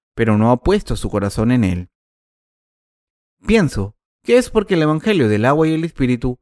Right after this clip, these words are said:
no les resulta conocido. Por cierto, la gente más malvada en el cristianismo es la que cree solo en la sangre derramada en la cruz como único sacrificio de redención de los pecados,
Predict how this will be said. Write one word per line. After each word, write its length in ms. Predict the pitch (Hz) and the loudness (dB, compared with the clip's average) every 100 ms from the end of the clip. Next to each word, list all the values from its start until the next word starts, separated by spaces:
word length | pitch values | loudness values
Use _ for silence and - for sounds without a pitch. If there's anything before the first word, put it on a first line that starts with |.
| _ _ | _ _
no 220 | 127 127 | -2 0
les 220 | 139 127 113 | 2 -2 -4
resulta 480 | 98 131 135 131 | -4 -2 -2 -2
conocido. 680 | - 131 123 - 90 87 90 _ _ _ _ _ _ _ _ _ _ | -2 0 -2 -2 -6 -6 -12 _ _ _ _ _ _ _ _ _ _
Por 180 | 254 | -4
cierto, 460 | 247 127 90 87 - _ _ _ _ _ | 0 -2 -2 -10 -14 _ _ _ _ _
la 160 | 247 | -2
gente 240 | 294 302 247 | 0 0 0
más 180 | 233 | 0
malvada 420 | 202 131 127 185 135 | 0 0 2 0 0
en 100 | 110 | -2
el 120 | 117 | -2
cristianismo 640 | 190 - 139 196 123 101 | -4 -4 -2 -4 -4 -4
es 140 | 113 127 | -2 -2
la 100 | 123 | -4
que 180 | 123 | -4
cree 200 | 113 156 | -4 -6
solo 380 | 151 185 190 131 | -4 -4 -2 0
en 100 | 117 | 0
la 100 | 98 | -2
sangre 340 | - 170 151 139 | -4 -6 -4 -4
derramada 540 | 135 117 113 131 143 | -4 -2 0 0 0
en 80 | 151 | -2
la 80 | 156 | -4
cruz 400 | 117 117 113 - _ _ - | -4 -4 -6 -16 _ _ -6
como 200 | 208 220 | -2 0
único 380 | 240 247 226 | -2 -4 -4
sacrificio 600 | 190 - 139 - 214 127 | -6 -6 -8 -8 -6 -4
de 120 | 104 101 | -2 -2
redención 560 | 135 139 135 190 190 | -2 -2 -4 -4 -4
de 80 | 147 | -4
los 160 | 143 - | -4 -6
pecados, 640 | 147 95 92 90 90 | -6 -4 -6 -6 -10